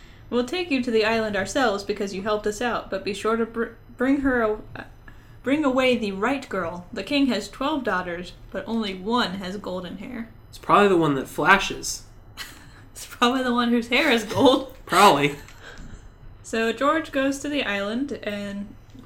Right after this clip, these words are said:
Speaker 1: into the Crystal Palace, and he asks the king to give to his king the golden-haired daughter to wife.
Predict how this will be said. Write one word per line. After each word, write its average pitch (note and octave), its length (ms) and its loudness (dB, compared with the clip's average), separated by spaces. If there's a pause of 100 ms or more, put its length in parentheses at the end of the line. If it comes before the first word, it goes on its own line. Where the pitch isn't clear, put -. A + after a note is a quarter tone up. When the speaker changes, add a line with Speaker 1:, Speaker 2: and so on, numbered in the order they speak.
(280)
Speaker 1:
into A#3 260 0
the A3+ 100 2
Crystal A3+ 400 -2
Palace, G#3 480 -4
and G#3+ 80 -8
he G3+ 80 -8
asks A3+ 300 -2
the C4 140 -6
king A3 320 -2
to G#3 80 0
give C4 420 -4 (520)
to A3+ 100 0
his E4+ 320 0
king F#3+ 500 -4
the G#3 80 -2
golden-haired G3 600 -2
daughter F3+ 320 -2
to F3+ 180 -10
wife. F3+ 440 -10